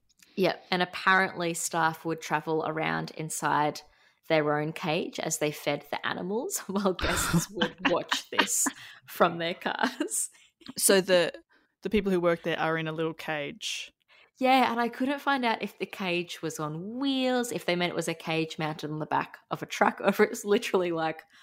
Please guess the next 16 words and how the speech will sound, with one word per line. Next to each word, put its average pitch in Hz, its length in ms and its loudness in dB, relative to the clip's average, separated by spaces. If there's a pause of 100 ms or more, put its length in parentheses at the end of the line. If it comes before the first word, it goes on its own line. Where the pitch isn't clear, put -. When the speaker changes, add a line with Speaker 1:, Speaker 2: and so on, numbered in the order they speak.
(400)
Speaker 1:
walking 165 380 2
in 156 120 0
a 165 60 0
cage, 151 480 -2
throw 156 260 -2
the 160 100 -4
thing 160 300 -6
out. 156 160 -4
I 170 80 -4
was 165 220 -6
like, - 180 6
"What 180 160 0
do 170 80 -4
you 156 160 -8
Speaker 2:
<laughs> - 40 -2
Speaker 1:
mean?" 175 440 -4